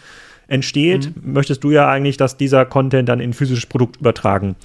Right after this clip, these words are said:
Speaker 1: äh, ähm,
Speaker 2: Ja.
Speaker 1: wird. Und willst jetzt nicht, du willst ja, eigentlich willst du ja nicht warten, dass ein Kunde anfängt, bei Google zu suchen, ja, irgendwie Fotobuch, äh, Wandbild, dann bist du ja in dem klassischen Bidding-Wettbewerb irgendwie drin, du willst ja noch viel näher dran sein, an, sozusagen an diesem kreativen, ähm, Pro-, äh, ähm, Prozess. Ich kann verstehen, dass ihr jetzt nicht irgendwelche,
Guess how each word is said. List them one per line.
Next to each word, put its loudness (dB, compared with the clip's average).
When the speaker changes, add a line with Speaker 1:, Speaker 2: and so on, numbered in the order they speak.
Speaker 1:
äh, -2
ähm, 0
Speaker 2:
Ja. 0
Speaker 1:
wird. 2
Und 0
willst 4
jetzt 2
nicht, 0
du 0
willst 2
ja, -2
eigentlich 2
willst 2
du 0
ja 2
nicht 0
warten, 0
dass -2
ein -2
Kunde 0
anfängt, -2
bei 0
Google -2
zu -8
suchen, 2
ja, -2
irgendwie -4
Fotobuch, 0
äh, 2
Wandbild, 0
dann 0
bist 0
du 2
ja 2
in 0
dem -2
klassischen 0
Bidding-Wettbewerb -2
irgendwie -2
drin, -2
du 0
willst 0
ja 2
noch 0
viel 2
näher 4
dran 0
sein, -2
an, -2
sozusagen -4
an -2
diesem 0
kreativen, 2
ähm, 0
Pro-, -2
äh, 0
ähm, -2
Prozess. -4
Ich -12
kann 2
verstehen, 2
dass 4
ihr 6
jetzt 2
nicht 2
irgendwelche, 4